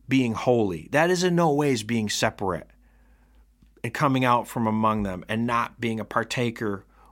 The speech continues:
with them. No, that's copying them, changing the name and being part of it and saying that we'll do the same thing. We'll just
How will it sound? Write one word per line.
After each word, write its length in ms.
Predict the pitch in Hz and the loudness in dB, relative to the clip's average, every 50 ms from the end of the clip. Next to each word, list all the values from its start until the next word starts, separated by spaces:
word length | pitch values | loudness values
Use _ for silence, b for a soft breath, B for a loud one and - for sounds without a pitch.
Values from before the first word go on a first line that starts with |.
| b b | b b
with 300 | - 104 117 113 107 95 | -2 0 0 0 0 -2
them. 300 | 98 87 80 78 76 - _ _ _ _ _ _ _ _ _ _ _ _ _ _ | -4 -6 -8 -10 -12 -16 _ _ _ _ _ _ _ _ _ _ _ _ _ _
No, 100 | 151 151 | 0 2
that's 220 | 156 160 165 165 | 2 2 0 -2
copying 640 | - - - - 208 226 214 202 165 143 131 120 117 | -4 0 2 2 2 4 4 2 2 2 4 2 2
them, 280 | 113 107 107 110 113 | 2 2 0 0 -2
changing 420 | 113 - - 170 202 190 196 202 180 | -2 -2 0 0 0 0 0 0 2
the 80 | 170 | 2
name 340 | 151 139 131 127 123 123 127 | 2 2 2 2 0 0 -2
and 160 | 113 120 117 | -2 -2 0
being 240 | 120 139 147 143 127 | 0 0 0 0 0
part 240 | - - 147 143 120 | 2 2 2 2 2
of 120 | 110 92 | 0 0
it 160 | 95 95 95 - | -2 -4 -4 -4
and 180 | - 113 110 104 | -6 -6 -6 -4
saying 420 | - - 131 123 120 113 110 110 | -4 -4 -2 -2 -2 -2 -2 -2
that 240 | 104 101 95 - - - _ - _ _ _ _ _ _ _ _ _ _ - | -4 -4 -6 -6 -10 -16 _ -20 _ _ _ _ _ _ _ _ _ _ -2
we'll 160 | 143 196 240 | 0 0 2
do 140 | 208 165 147 | 2 2 2
the 100 | 135 120 | 2 0
same 280 | - 143 139 143 147 | 0 0 0 0 0
thing. 200 | 143 180 202 180 | 0 0 0 0
We'll 100 | 143 127 | 0 -2
just 200 | 123 127 123 - | -2 -4 -6 -8